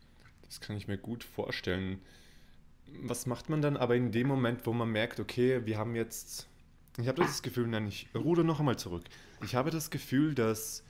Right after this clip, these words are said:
viele Leute in Langzeitbeziehungen sich dann denken, okay, ich weiß, was meine Partner scharf macht,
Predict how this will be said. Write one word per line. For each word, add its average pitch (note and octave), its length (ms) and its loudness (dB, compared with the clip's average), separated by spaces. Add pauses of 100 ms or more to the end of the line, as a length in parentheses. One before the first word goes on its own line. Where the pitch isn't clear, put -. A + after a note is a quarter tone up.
(400)
viele D#3+ 340 0
Leute C3 640 6 (160)
in A2 200 -2
Langzeitbeziehungen A#2 840 -2
sich G#2 180 -6
dann G#2 180 -2
denken, G2+ 300 -2
okay, A#2+ 380 -2
ich G2 220 -8
weiß, F#2 280 0
was G#2+ 120 -6
meine F#2+ 160 -2
Partner F#2 300 -6
scharf - 340 -6
macht, B2+ 340 -6